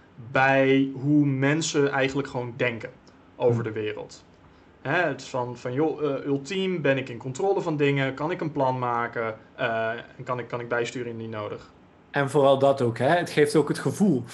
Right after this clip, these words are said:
Speaker 2: <laughs> dat je in controle bent. Eh,
Speaker 1: Precies.
Speaker 2: dat is ook vaak wat er vanuit bijvoorbeeld een subsidiegever wordt gevraagd.
Speaker 1: Ja. Ehm,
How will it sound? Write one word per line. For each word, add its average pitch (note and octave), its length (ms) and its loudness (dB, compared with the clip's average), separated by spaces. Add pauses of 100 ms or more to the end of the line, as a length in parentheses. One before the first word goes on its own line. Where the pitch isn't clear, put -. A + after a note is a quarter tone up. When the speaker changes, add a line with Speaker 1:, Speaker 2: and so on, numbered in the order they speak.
(120)
Speaker 2:
<laughs> F#3+ 240 0
dat C3 180 0
je E3 60 -4
in C#3 120 0
controle A#2+ 440 -2
bent. A#2 280 -10
Eh, - 60 -18
Speaker 1:
Precies. A#2+ 180 -2
Speaker 2:
dat B2 120 0
is - 100 -4
ook A#2+ 80 -4
vaak C#3+ 280 4
wat C3+ 180 2
er C#3 80 0
vanuit B2+ 300 0
bijvoorbeeld B2+ 300 0
een A#2+ 60 -6
subsidiegever A#2+ 840 0
wordt A#2 180 -6
gevraagd. G2+ 440 -10 (180)
Speaker 1:
Ja. - 180 -6 (600)
Ehm, D3 400 2